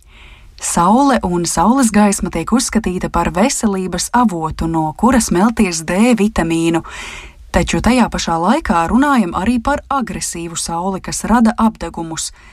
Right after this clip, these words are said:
Cik liela loma šajā nelabvēlīgajā ietekmē ir saulei un cik pašam cilvēkam? Par to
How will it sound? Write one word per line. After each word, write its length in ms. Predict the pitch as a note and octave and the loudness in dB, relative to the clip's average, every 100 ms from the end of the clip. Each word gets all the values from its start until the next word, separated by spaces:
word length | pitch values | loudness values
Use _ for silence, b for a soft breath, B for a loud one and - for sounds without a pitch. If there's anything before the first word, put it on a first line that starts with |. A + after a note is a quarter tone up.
| b b b - | b b b -12
Cik 300 | - - A3 | -8 0 2
liela 320 | G#3 D4 C#4 | 4 4 2
loma 380 | F#3 G#3+ C#4 A3+ | 2 2 4 2
šajā 300 | - F3+ E3+ | -2 -2 0
nelabvēlīgajā 840 | G3+ C4+ F3+ F3+ F3+ F3 E3+ E3+ E3+ A3 | 2 0 -4 -6 -6 -8 -6 -4 0 0
ietekmē 400 | C4 G3 E3+ E3 D#3 | 0 -4 -2 -4 -6
ir 80 | |
saulei 640 | - - A#3 D4+ B3+ F3+ - E3+ | -6 -2 0 2 0 -2 -6 -6
un 160 | E3 | -6
cik 320 | D#3 D4 - - - | -4 -6 -6 -18 -4
pašam 400 | D#3+ D#3 E3+ E3 | -4 -2 -4 -2
cilvēkam? 720 | - D#4 B3+ E3 - E3+ D#3 B B B B - | 0 2 2 0 -4 -8 -8 B B B B -6
Par 160 | E3+ - | -4 0
to 160 | A3 | 2